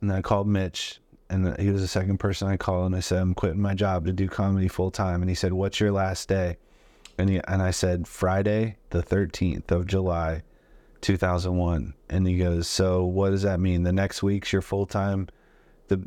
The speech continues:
you know, your first week as a full time comic?" And I said, "Yeah." And he said, "What club have you always wanted to work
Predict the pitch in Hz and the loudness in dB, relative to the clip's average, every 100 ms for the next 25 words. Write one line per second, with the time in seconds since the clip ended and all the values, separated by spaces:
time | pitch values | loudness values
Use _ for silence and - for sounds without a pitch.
0 | - 110 101 92 92 92 - 101 92 98 | -4 0 2 2 2 0 0 0 0 2
1 | 101 101 95 90 101 98 95 92 98 95 | 2 2 0 0 -2 -2 0 0 0 0
2 | 107 107 95 90 - 87 90 92 78 80 | 0 0 -2 0 -2 -2 0 0 0 0
3 | 85 - 90 90 104 92 - 107 104 95 | 0 0 -2 0 0 0 -2 0 2 0
4 | 90 - _ _ _ - 90 92 - 101 | -2 -10 _ _ _ -4 0 0 0 -2
5 | 104 104 104 104 101 95 95 92 82 - | 2 0 0 0 2 2 0 0 -2 -4